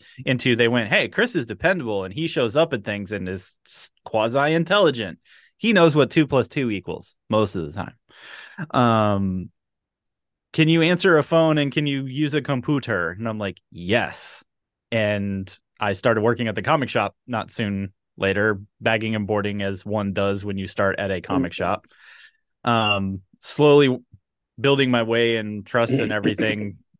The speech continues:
Speaker 1: to position of manager of one of three stores. And then it became, "Hey, you can does other things too."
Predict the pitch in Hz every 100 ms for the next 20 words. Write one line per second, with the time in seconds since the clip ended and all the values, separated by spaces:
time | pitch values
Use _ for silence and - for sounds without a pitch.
0 | - 131 120 117 123 147 135 120 117 160
1 | 127 117 110 107 117 110 117 110 101 113
2 | 101 - 101 95 95 95 101 82 110 107
3 | 98 107 110 95 127 123 104 98 110 120
4 | - 123 104 113 101 107 127 117 123 110
5 | - - 123 175 320